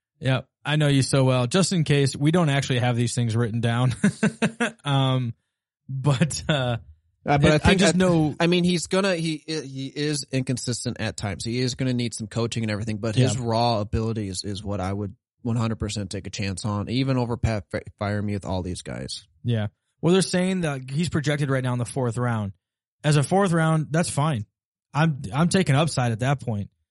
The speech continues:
Speaker 1: And, like, he's got a, he's got upside.
Speaker 2: Yep.
Speaker 1: And I think
Speaker 2: I mean, he, but in a lot of these, I, I, I just think he is a playmaking
Speaker 1: What?
Speaker 2: tight end where there's just not a ton of playmaking tight ends. Like, if I had to comp him to someone,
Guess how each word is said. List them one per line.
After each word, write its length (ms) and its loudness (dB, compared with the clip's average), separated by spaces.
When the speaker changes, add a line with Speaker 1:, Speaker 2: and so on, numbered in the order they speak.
Speaker 1:
And, 180 4
like, 180 0
he's 220 2
got 240 2
a, 80 0
he's 240 0
got 140 2
upside. 400 -4
Speaker 2:
Yep. 220 0
Speaker 1:
And 400 2
I 140 0
think 200 -2
Speaker 2:
I 60 4
mean, 180 4
he, 160 4
but 340 2
in 80 -2
a 140 0
lot 240 2
of 80 -2
these, 320 -6
I, 80 -2
I, 180 -2
I 120 0
just 160 -2
think 140 -2
he 160 -2
is 100 -2
a 80 -6
playmaking 760 0
Speaker 1:
What? 100 -6
Speaker 2:
tight 260 -2
end 220 -4
where 220 0
there's 240 -2
just 180 -4
not 340 -2
a 60 -4
ton 260 -6
of 80 -10
playmaking 460 -4
tight 240 -4
ends. 160 -4
Like, 160 -2
if 100 -4
I 120 4
had 100 0
to 60 -2
comp 320 -2
him 140 2
to 60 2
someone, 480 2